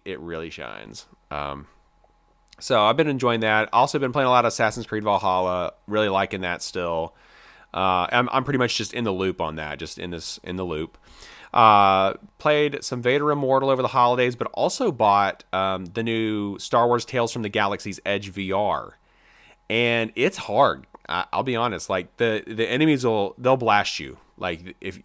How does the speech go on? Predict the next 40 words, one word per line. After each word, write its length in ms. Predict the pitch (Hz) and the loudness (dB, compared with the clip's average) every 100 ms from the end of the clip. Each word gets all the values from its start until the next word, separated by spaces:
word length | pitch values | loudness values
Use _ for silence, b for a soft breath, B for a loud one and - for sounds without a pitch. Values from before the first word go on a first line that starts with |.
| - | -14
you 240 | 110 139 | -6 0
really 200 | 127 120 | 2 2
have 140 | 127 - | 0 -2
to 80 | |
hide 240 | 98 104 101 | -2 -2 -2
behind 280 | 98 95 87 | -4 -6 -4
cover 400 | 104 92 90 85 | -4 -2 -4 -6
and, 220 | 80 87 | -8 -10
like, 220 | 80 - | -12 -10
pop 280 | - 92 95 | -4 -2 -2
out 160 | 87 | -4
and 80 | 62 | -6
shoot. 420 | - 90 82 87 _ b b b b | -8 -6 -6 -8 _ b b b b
Uh, 160 | 90 90 | 0 2
but 140 | 101 | 2
you 80 | 139 | -2
have 80 | 87 | 0
a 20 | |
jetpack 480 | 117 131 175 180 196 | -4 -2 -2 -2 -2
in 100 | 196 | -4
this, 200 | 262 - | -6 -6
so 180 | 131 | -4
it's 80 | 107 | -4
kinda 200 | - 123 | -4 -6
cool. 180 | 113 131 | -4 -6
So 100 | 123 | -6
you 60 | 107 | -6
can, 100 | 104 | -6
like, 160 | 95 | -8
hover 460 | - 127 127 160 170 b b b b - | -2 0 2 0 -4 b b b b -6
and 100 | 127 | -6
then 160 | 110 - | -6 -6
pop 240 | - 139 | 0 0
back 220 | 127 113 - | 2 -2 2
down 180 | 120 | 0
really 160 | 117 110 | 2 -2
quick 240 | - 127 | -4 -6
so 100 | - | -6
you 120 | 110 98 | -8 -8
can, 400 | 98 90 87 | -10 -10 -12